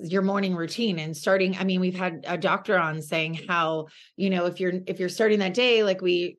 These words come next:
mentioned with putting sugar in your coffee, then you're on al-, already, your day is, like, on this roller coaster of chasing this, like, sugar demon and, like, regulating your body, where when you're having tea,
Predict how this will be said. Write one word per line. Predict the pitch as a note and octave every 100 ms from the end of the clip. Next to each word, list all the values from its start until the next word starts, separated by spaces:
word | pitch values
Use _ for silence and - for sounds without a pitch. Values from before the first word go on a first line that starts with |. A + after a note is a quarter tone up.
| -
mentioned | G3 B3+ B3+ G#3
with | F#3 F3
putting | - F#3+ F3+ E3+ - - -
sugar | - B3+ G#3+ A#3 A3+
in | G#3 G3
your | F#3 E3+
coffee, | C#4 D#4 D4+ G3+ G3
then | F#3+ F#3+
you're | F#3+
on | - G3+ G#3
al-, | - G3 -
already, | - G#3+ G#3 G3 F#3 D#3+ D#3
your | E3+
day | F3+ F3
is, | E3
like, | E3+ D#3+ -
on | F3+ F3+
this | E3+ E3+
roller | F3+ F3 E3+
coaster | F3+ D#3+ D#3+
of | D#3+ D3
chasing | - F3+ F3 E3+ E3+
this, | D#3+ D3+ -
like, | E3 D#3
sugar | D3+ - G3 F#3+ F#3+
demon | D#3+ D#3 D3 D3 D3+ D#3+ - - -
and, | G3 G3
like, | F#3+ E3+ D#3
regulating | D#3+ G3 G3+ G#3 G3 F#3 F3+
your | E3+
body, | D#3+ A3 G#3 E3+ D#3+ E3+ - - -
where | F#3+ G3+ F#3+ F#3 F#3
when | - F3+
you're | F3
having | F#3 E3 D#3 F3+
tea, | - C#4 B3 G#3 F#3+ F#3+